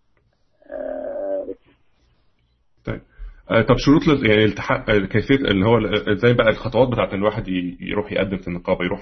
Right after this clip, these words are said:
Speaker 2: فين مثلًا وي-، وامتى و-، و-، هل في مو-، هل في، ويل-، مثلًا لو في اش-، آه، الاشتراك كام، الحاجات اللي هي التفاصيل بقى اللي هي بتاعت الحاجات دي.
Speaker 1: آه،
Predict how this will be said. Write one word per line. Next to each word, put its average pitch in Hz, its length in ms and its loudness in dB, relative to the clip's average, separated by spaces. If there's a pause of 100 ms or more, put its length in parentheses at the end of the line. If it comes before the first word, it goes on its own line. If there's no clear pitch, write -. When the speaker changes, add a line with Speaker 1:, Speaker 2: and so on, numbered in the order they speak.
Speaker 2:
فين 104 220 0
مثلًا 92 460 -2
وي-، 82 280 -6
وامتى 85 540 -2
و-، 85 160 0
و-، 82 440 -10 (440)
هل 87 160 0
في 95 100 -2
مو-، 85 220 2
هل 92 160 2
في، - 180 -12
ويل-، 95 340 2 (180)
مثلًا 90 180 2
لو 85 220 4
في 98 400 2
اش-، - 200 -6
آه، - 200 -6
الاشتراك 95 380 2 (100)
كام، 95 320 2
الحاجات 87 380 -6
اللي 85 100 -4
هي 87 60 2
التفاصيل 95 520 -2
بقى 78 120 -2
اللي 80 160 -4
هي 82 80 -2
بتاعت - 220 -14
الحاجات 80 280 -8
دي. 85 140 -18 (1000)
Speaker 1:
آه، - 200 -2